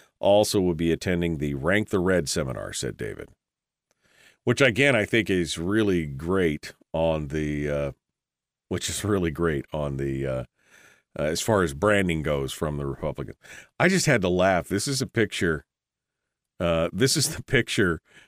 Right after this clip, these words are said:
I have to show you guys this 'cause this is making, this is making me giggle. Um, what do I got here? Right here, full screen. Um, this is the, uh, <laughs> did you, have you seen this? Uh,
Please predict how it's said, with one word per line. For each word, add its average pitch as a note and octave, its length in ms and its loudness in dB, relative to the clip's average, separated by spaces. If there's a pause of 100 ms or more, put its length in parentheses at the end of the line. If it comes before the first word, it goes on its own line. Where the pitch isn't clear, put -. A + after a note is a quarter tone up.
(120)
I - 80 -2
have E2+ 120 -2
to - 80 -6
show - 180 -4
you G1+ 240 -8
guys - 300 -8
this G1+ 240 -10
'cause - 300 -8
this - 200 -6
is - 200 -12
making, G#1 420 -10
this F2+ 320 -2
is F#2 200 -2
making D#2 420 -4
me C2+ 120 -6
giggle. A1 560 -10 (720)
Um, A#1+ 640 -8 (220)
what C2+ 260 -8
do A1 140 -8
I G1+ 60 -12
got G1+ 240 -12
here? G1+ 160 -12
Right G1+ 220 -12
here, - 160 -12 (200)
full A1 160 -8
screen. G1+ 300 -12 (540)
Um, F#2 640 4 (240)
this G2+ 400 2
is G2 480 0
the, F2 400 0
uh, D#2 220 0 (1500)
<laughs> - 920 -18
did G#2 160 -2
you, - 280 -4
have G2 160 2
you A#2+ 120 2
seen A#2+ 340 2
this? B2 320 0
Uh, G2+ 240 4